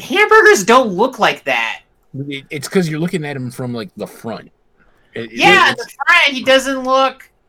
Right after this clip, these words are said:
Speaker 2: Yeah,
Speaker 1: like
Speaker 2: it,
Speaker 1: a
Speaker 2: it,
Speaker 1: burger color.
Speaker 2: it,
Speaker 1: Burgers
Speaker 2: it,
Speaker 1: don't look like a golden brown.
Speaker 2: it, it's weird. It's, it's like looking at a, if you open up a
Speaker 1: It looks like a
Speaker 2: McDonald's burger.
Speaker 1: potato.
Speaker 2: It's a, look, open up a McDonald's burger, and you, like, you just look at it from the top down.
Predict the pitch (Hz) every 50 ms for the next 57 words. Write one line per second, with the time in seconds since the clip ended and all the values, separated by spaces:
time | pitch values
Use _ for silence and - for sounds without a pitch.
0 | _ _ - 135 160 220 226 233 226 226 196 - 220 233 269 - 262 220 180 -
1 | - 190 175 156 147 139 135 139 170 - 180 185 226 233 262 269 220 143 127 143
2 | 202 208 220 202 - - 185 185 202 202 202 - - - 180 175 175 175 165 160
3 | 131 151 151 160 180 190 180 180 175 147 131 151 139 147 156 175 170 156 151 156
4 | 160 175 190 202 - _ _ _ _ _ _ _ - 139 139 156 165 151 - 143
5 | 139 170 156 139 110 101 95 95 98 92 - 135 131 131 - - 127 127 - 135
6 | 135 135 127 - - 110 120 127 127 139 131 127 120 113 107 101 95 90 85 78
7 | 76 65 95 98 92 98 107 120 120 - 117 107 107 - - 104 101 95 92 92
8 | 90 87 85 82 82 82 - _ _ - - 226 226 - 269 254 - 233 220 220
9 | 214 - 202 202 185 214 - 208 165 147 143 135 131 127 131 - - - - _
10 | _ _ _ _ - 131 127 - 147 143 139 131 120 139 147 156 - - - -
11 | 135 139 165 147 143 131 113 117 113 - - 101 107 107 110 98 98 80 90 90
12 | 98 98 98 110 110 113 110 110 _ _ _ _ _ _ - 107 107 110 110 101
13 | 98 92 98 95 95 - 95 107 117 117 113 113 113 - - 107 95 85 - -
14 | - 101 101 98 - 87 92 92 92 90 98 104 107 113 117 -